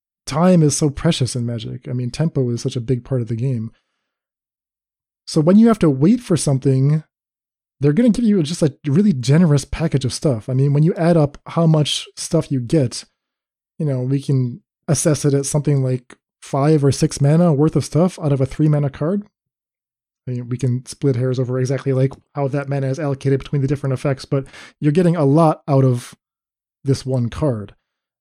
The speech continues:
Now, that's if the game c-, proceeds for that many turns, if you haven't lost to something else in the meantime.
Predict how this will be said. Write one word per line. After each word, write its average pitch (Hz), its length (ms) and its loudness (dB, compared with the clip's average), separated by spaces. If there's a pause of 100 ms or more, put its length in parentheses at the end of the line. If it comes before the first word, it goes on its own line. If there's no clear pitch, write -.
(220)
Now, 135 380 -4 (760)
that's 165 200 -4
if 180 200 2
the 151 80 -2
game 135 420 2
c-, - 80 -6 (120)
proceeds 127 440 0
for 131 100 -4
that 123 200 -4
many 117 100 -6
turns, 123 400 -10
if 117 100 -10
you 117 60 -4
haven't 127 200 -4
lost 120 200 -4
to 120 60 -8
something 120 240 -4
else 117 160 -6
in 120 80 -2
the 117 60 -4
meantime. 135 580 -8